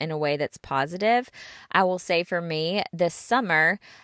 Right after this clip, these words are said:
as my kids were out of school and we were traveling and things were different, I knew that for me at that point, I really wanted to be able to not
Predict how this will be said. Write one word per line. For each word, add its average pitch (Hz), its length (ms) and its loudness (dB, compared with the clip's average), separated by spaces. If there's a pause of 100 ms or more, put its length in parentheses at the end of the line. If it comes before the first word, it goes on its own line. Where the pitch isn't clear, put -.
(140)
as 170 440 2
my 156 280 -2
kids 202 320 0
were 196 80 2
out 180 120 4
of 180 100 -2
school 175 680 2
and 160 720 -4
we 156 160 -6
were 127 120 -4
traveling 208 800 0
and 170 140 -2
things 170 240 -2
were 165 140 0
different, 214 500 2 (540)
I 202 640 2 (320)
knew 247 760 0
that 180 500 0
for 196 180 -4
me 165 460 -2
at 156 180 -2
that 160 240 0
point, 156 640 -4 (220)
I 170 220 6
really 170 480 2
wanted 165 380 -4
to - 120 -18
be 160 180 -6
able 156 380 0
to 160 540 -2 (520)
not 208 460 -6